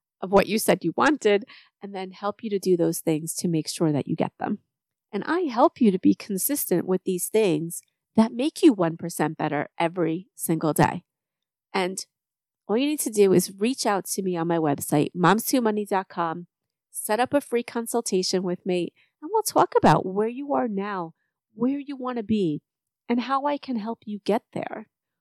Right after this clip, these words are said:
But what is really gonna light a fire under your butt to make these things happen when fear says no, right? You're a high achiever. And most high achievers are known to overthink everything,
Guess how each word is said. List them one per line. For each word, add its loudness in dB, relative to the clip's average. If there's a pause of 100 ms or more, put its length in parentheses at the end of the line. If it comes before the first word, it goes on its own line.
(100)
But 4
what 4
is 4
really 2
gonna 2
light 4
a 2
fire 2
under 6
your 6
butt 0
to -4
make -4
these 0
things 0
happen 0 (480)
when 2
fear 2
says -2
no, 2 (360)
right? -2
You're -2
a -2
high -2
achiever. 0 (800)
And -2
most 4
high -4
achievers 0
are 8
known 4
to 0
overthink 0
everything, -2